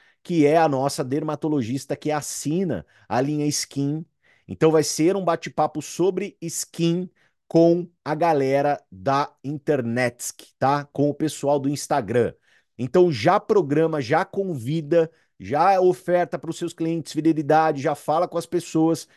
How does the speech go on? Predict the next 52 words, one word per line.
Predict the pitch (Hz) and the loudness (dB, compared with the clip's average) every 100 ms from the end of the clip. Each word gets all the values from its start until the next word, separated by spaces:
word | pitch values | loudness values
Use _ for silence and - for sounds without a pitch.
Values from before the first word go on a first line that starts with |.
| _ - | _ -6
pra | 143 | -4
que | 160 | -2
elas | 156 - | -4 0
possam | 160 165 170 156 - | 0 0 -2 -6 -4
conhecer | 175 214 202 170 - 185 202 | -2 -2 -2 -4 0 0 0
mais | 170 175 | -2 -4
sobre | 175 160 | -4 -2
a | 160 | -2
linha | 165 156 | -2 -8
Skin, | - - 151 156 | -10 -8 -6 -4
sobre | 151 147 | -2 -2
a | |
nossa | 147 147 147 | -2 -2 -4
linha | 151 147 | -4 -6
de | 135 | -6
pele | 131 139 143 139 _ _ _ - - | 0 2 0 -4 _ _ _ -14 0
e | 165 | 2
aproveitar, | 165 165 170 175 170 - 135 147 | 4 2 2 2 0 0 0 0
né? | 117 147 | -4 -4
E | 127 | -4
a | |
gente | 131 143 | -4 -8
aproveitar, | 131 147 139 - 143 | -4 -2 -2 0 -2
fechar | - 131 135 | -2 -6 -4
muito | 135 127 | -6 -8
negócio | 127 101 113 123 - _ _ _ _ - | -8 -4 -2 -2 -6 _ _ _ _ -6
e | 143 156 - | -4 -4 -4
crescer | 143 135 - 151 | -2 -2 -2 -4
muito, | 113 87 - - | -2 -6 -6 2
tá? | 160 151 | 2 2
Então, | 120 202 214 - _ - | 2 2 2 -2 _ -4
a | 156 | -2
gente | 214 208 | -2 -2
tem | - 208 | 2 2
aqui | 196 - 196 | 2 -2 -6
todo | 226 233 214 | 0 0 0
mês | 165 156 202 147 98 | -2 -4 -4 -6 -6
detalhado | 107 180 180 160 113 123 160 127 113 | 0 0 2 2 2 2 2 0 -4
o | |
que | 156 | -6
que | 170 | -6
a | |
gente | 151 - | -6 -8
tem | - 160 | -6 -6
que | - | -2
fazer, | 151 95 98 151 | 0 0 0 -2
como | - 165 | -2 -6
que | 156 | -6
a | 160 | -10
gente | - | -6
pode | 147 139 | -4 -4
fazer. | - 127 90 120 165 | -2 -2 0 0 0